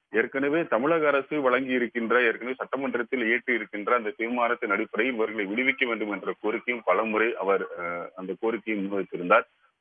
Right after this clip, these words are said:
ஏற்கனவே கடந்த ஜனவரி மாதம் ஒரு பதினைந்து நாட்களுக்கு அவருக்கு சாதாரண விடுப்பு வழங்கப்பட்டிருந்தது.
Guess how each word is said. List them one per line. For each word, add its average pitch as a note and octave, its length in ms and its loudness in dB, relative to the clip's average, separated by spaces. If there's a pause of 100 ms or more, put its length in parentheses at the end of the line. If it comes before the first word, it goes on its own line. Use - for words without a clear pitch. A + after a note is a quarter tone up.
(140)
ஏற்கனவே B2+ 420 2
கடந்த C#3 600 4
ஜனவரி C#3+ 320 2
மாதம் C3 420 2
ஒரு G#2+ 200 0
பதினைந்து B2 380 0
நாட்களுக்கு A#2 480 2
அவருக்கு G2+ 320 0
சாதாரண A2 380 4
விடுப்பு G#2+ 360 -4
வழங்கப்பட்டிருந்தது. F#2 720 0